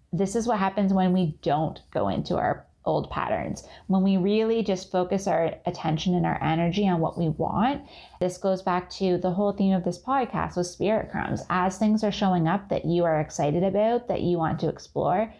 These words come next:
taking action towards them is going to lead you to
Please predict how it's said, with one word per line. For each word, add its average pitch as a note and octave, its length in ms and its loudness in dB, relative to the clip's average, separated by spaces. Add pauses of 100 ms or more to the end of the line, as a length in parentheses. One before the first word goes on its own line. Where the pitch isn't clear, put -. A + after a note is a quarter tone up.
(200)
taking G#3 440 0
action C4+ 680 0
towards C#4 560 0
them C#4+ 360 2 (720)
is G3 180 2
going G3+ 240 2
to G3+ 120 2
lead F#3+ 320 2
you F#3+ 120 2
to E3+ 760 2